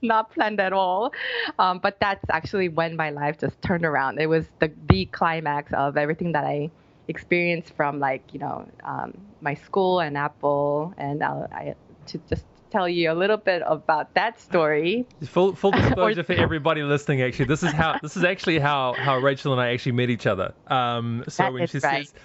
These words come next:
Speaker 2: she spent, she spent some time in New Zealand, she actually ended up crashing, um, at, uh, at, at my place <laughs> with, um,
Speaker 1: <laughs>
Speaker 2: uh, with myself and, um, a few of my, few of my flatmates as well. Uh,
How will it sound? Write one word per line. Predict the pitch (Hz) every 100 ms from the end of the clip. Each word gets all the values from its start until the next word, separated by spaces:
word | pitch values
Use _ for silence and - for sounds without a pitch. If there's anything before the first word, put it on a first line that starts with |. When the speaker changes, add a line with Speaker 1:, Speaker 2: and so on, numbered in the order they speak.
| -
Speaker 2:
she | - 175
spent, | - 233 151 143 160
she | -
spent | 147 - 151 143
some | 139
time | 143 139 131
in |
New | 127
Zealand, | 117 139 131 120
she | 135
actually | 143 - 147
ended | 135 131
up | 120
crashing, | - 135 135 151 123 120
um, | 120 120 113 113 -
at, | 127 127 -
uh, | 131 113 -
at, | 131 113 -
at | 131
my | 135 147
place | - 113 98 - _ - - -
<laughs> | - - 302 - -
with, | 294 - 277
um, | 170 320 - - - -
Speaker 1:
<laughs> | _ _ _
Speaker 2:
uh, | - 135 131 127 120 123 147
with | 135 120
myself | 127 - 131 -
and, | 120 120
um, | 113 113
a |
few | 117 139
of | 117
my, | 110
few | 110 - 123
of |
my | 113
flatmates | 110 123 110 113 -
as | 104
well. | 110 113 123 127
Uh, | 101 98 98